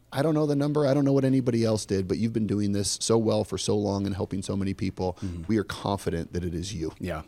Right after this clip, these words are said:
Speaker 2: Yeah. It's like, it's an undeniable <laughs> result, right? Okay. And then the last thing, what are three skills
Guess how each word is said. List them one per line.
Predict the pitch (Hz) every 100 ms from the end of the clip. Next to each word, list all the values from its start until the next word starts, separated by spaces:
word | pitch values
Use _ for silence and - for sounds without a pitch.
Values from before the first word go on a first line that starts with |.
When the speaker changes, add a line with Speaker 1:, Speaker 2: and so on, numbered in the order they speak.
| -
Speaker 2:
Yeah. | 95 95
It's | 107 123
like, | 107
it's | 110 110
an | 98
undeniable | 113 117 110 107 101 101 98 98 - - - 139
<laughs> | -
result, | 117 101 98 87 -
right? | 92 98 - - - - -
Okay. | 117 139
And | 131
then | 131
the | 120
last | 120 123 123 -
thing, | 113 107
what | 131 175
are | 185
three | 185 - 127 127
skills | - - 110 104 98 95 -